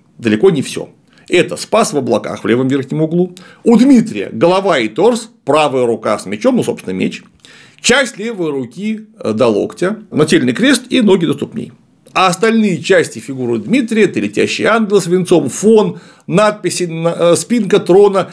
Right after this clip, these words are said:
это все шестнадцатый век. Нижняя часть трона и ноги — четырнадцатый век и шестнадцатый век. Все поля — это шестнадцатый, семнадцатый и восемнадцатый век. Доспех коричневого цвета, плащ сине-зеленый, тельник красный.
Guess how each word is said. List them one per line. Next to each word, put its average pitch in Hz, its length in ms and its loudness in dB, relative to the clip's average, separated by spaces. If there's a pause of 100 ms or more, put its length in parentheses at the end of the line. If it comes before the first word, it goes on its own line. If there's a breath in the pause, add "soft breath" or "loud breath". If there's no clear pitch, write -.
это 170 180 -2
все 226 200 2
шестнадцатый 147 600 -2
век. - 280 -6 (260 loud breath)
Нижняя 208 460 4
часть 156 260 0
трона 147 240 2
и 139 60 0
ноги — 143 420 0 (220)
четырнадцатый 185 580 2
век 190 280 2
и 190 120 -2
шестнадцатый 151 600 0
век. 76 200 -10 (300 soft breath)
Все - 240 0
поля — 160 640 -2
это 127 760 -2
шестнадцатый, 196 560 -2
семнадцатый 196 480 -2
и 196 180 -2
восемнадцатый 143 920 0
век. - 400 -14
Доспех 185 420 2 (500)
коричневого 165 520 -2
цвета, 185 400 -2
плащ 247 320 0
сине-зеленый, 151 800 -6 (200)
тельник 233 440 0
красный. 101 540 -4